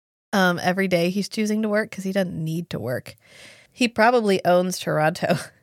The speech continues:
And finally, Natalie's like, "Uh, okay." And Nick's like, "Yeah, I'm bored. I'm just really bored of all this." And Natalie's like, "Well, that's not good because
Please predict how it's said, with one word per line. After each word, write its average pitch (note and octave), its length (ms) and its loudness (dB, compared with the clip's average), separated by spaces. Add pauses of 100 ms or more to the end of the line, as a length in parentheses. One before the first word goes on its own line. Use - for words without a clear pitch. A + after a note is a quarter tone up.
(220)
And D4+ 140 2
finally, D#4 340 2
Natalie's B3 540 0
like, G3 340 2 (200)
"Uh, F3 500 2 (160)
okay." D3+ 560 -2
And F#3 140 -2
Nick's G3+ 200 -2
like, G3+ 240 2
"Yeah, A#3+ 220 -4
I'm A3 220 -2
bored. A3 340 0
I'm E3+ 100 -2
just F#3+ 200 -6
really A3 160 0
bored F#3 340 0
of F3 80 -2
all C#3+ 160 0
this." C#3+ 300 -4
And G#3 160 -4
Natalie's A3 400 -2
like, G3+ 240 0
"Well, G3+ 180 0
that's G#3 380 -4
not C4+ 240 -2
good F3 440 0
because F3 400 -2